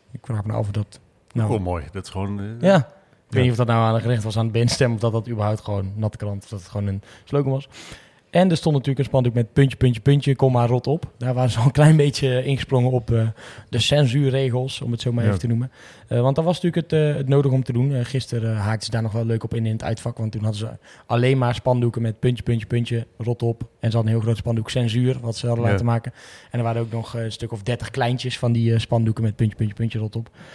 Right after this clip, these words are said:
Speaker 1: Eh, dus zo hebben ze dat in ieder geval getackeld. Eh, maar er is een beleid, eh, bij nac als het gaat om dit soort doeken. En dat beleid is, eh,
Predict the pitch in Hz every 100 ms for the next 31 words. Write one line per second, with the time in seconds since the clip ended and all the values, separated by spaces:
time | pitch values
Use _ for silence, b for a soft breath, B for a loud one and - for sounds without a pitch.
0 | B B 117 110 113 - 113 113 107 113
1 | 117 110 104 - 120 113 113 - _ _
2 | _ _ _ _ _ _ - - - 160
3 | 156 151 156 156 190 220 202 202 147 147
4 | 226 - 233 202 196 190 185 165 - 156
5 | 147 143 - 123 120 170 185 160 120 117
6 | 113 107 110 107 -